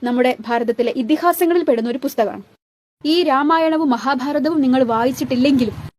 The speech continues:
നിങ്ങൾ ഉറപ്പായും വായിക്കേണ്ട ഒരു പുസ്തകമാണ് The Constitution of India, നമ്മുടെ ബഹുമാനപ്പെട്ട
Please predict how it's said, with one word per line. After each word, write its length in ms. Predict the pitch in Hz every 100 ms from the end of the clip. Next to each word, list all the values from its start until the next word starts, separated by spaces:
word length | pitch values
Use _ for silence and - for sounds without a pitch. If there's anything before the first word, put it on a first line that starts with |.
| _ _ _ _ _
നിങ്ങൾ 240 | 247 247 247
ഉറപ്പായും 500 | 262 - 339 311 269
വായിക്കേണ്ട 360 | 233 247 254
ഒരു 80 | 240
പുസ്തകമാണ് 560 | 247 277 330 302 262 262 254 - - -
The 80 | 247 247
Constitution 560 | 285 320 - 285 - 277
of 120 | 277 - - -
India, 220 | 226 208 - - - - -
നമ്മുടെ 260 | 240 240
ബഹുമാനപ്പെട്ട 760 | 233 226 226 247 285 285 254 240